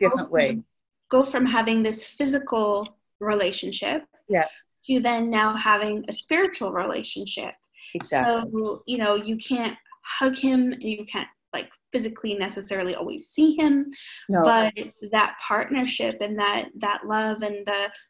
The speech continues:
Speaker 1: laughter and all of that,
Speaker 2: Oh,
Speaker 1: you know, you can
Speaker 2: it's
Speaker 1: still
Speaker 2: still there. I mean,
Speaker 1: it.
Speaker 2: he will do stuff, and I'm, I'll look up and I know it's him. <laughs> Like, I, "Thanks, Brandon," or, <laughs> you know, like, you know, it'll be funny stuff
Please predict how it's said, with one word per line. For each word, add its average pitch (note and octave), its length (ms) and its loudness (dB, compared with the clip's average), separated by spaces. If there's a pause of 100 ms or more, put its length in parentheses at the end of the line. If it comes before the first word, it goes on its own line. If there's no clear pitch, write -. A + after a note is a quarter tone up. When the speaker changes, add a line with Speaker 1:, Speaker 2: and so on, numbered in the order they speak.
(100)
Speaker 1:
laughter G3+ 480 2
and G3 120 -2
all G#3+ 200 -2
of G3+ 140 -2
that, G#3 200 6
Speaker 2:
Oh, G3 140 10
Speaker 1:
you G#3+ 60 -4
know, G#3+ 60 -8 (180)
you G#3+ 160 -16
can G#3 200 -6
Speaker 2:
it's A3 180 2
Speaker 1:
still B3+ 140 4
Speaker 2:
still A#3+ 180 8
there. G#3+ 320 2
I F3+ 100 0
mean, G3 280 -10
Speaker 1:
it. B3+ 100 -4
Speaker 2:
he C4 100 -6
will C4 240 -6
do A#3+ 300 -8
stuff, A3+ 400 0
and G#3+ 160 0
I'm, G#3+ 340 -2 (100)
I'll G#3 180 0
look G#3+ 200 -4
up G3+ 180 -2
and F#3+ 120 -4
I F3+ 100 -4
know F3+ 220 -6
it's - 160 -10
him. C#3+ 260 -8
<laughs> - 60 -16 (720)
Like, F3+ 180 6
I, F#3 220 0 (200)
"Thanks, A3 300 -2
Brandon," E3+ 580 -2
or, F3+ 260 0
<laughs> - 20 -10
you C4 160 0 (100)
know, B3+ 180 4 (460)
like, E3+ 220 0 (160)
you G#3+ 120 -4
know, G#3 80 -4
it'll A#3 140 -4
be A3+ 140 -6
funny G#3+ 380 2
stuff C#3 320 -4